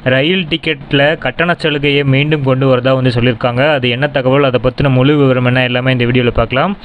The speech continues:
So, இந்த வீடியோவை ஸ்கிப் பண்ணாம கடைசி வரைக்கும் பாருங்க. நம்ம சேனலை சப்ஸ்கிரைப் பண்ணாதவங்க பண்ணி வச்சுக்கோங்க. நம்ம சேனல்ல சென்ட்ரல் மற்றும் ஸ்டேட் கவர்மெண்ட் சம்பந்தமான all அப்டேட்ஸ் போட்டுருவோம். அது மட்டும் இல்லாம பென்ஷன் சம்பந்தப்பட்ட உடனடியான அப்டேட்ஸும் இருக்கும்.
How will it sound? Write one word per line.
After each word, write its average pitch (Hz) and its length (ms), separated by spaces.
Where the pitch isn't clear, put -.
So, 180 160
இந்த 156 120
வீடியோவை 165 460
ஸ்கிப் 147 380
பண்ணாம 156 160
கடைசி 143 240
வரைக்கும் 147 260
பாருங்க. 139 400
நம்ம 139 200
சேனலை 156 480
சப்ஸ்கிரைப் 151 300
பண்ணாதவங்க 135 380
பண்ணி 131 240
வச்சுக்கோங்க. 131 400
நம்ம 127 240
சேனல்ல 131 500
சென்ட்ரல் 151 400
மற்றும் 147 260
ஸ்டேட் 147 220
கவர்மெண்ட் 135 260
சம்பந்தமான 123 560
all 135 160
அப்டேட்ஸ் 135 280
போட்டுருவோம். 135 320
அது 143 220
மட்டும் 147 240
இல்லாம 139 380
பென்ஷன் 156 400
சம்பந்தப்பட்ட 139 800
உடனடியான 135 540
அப்டேட்ஸும் 127 400
இருக்கும். 185 400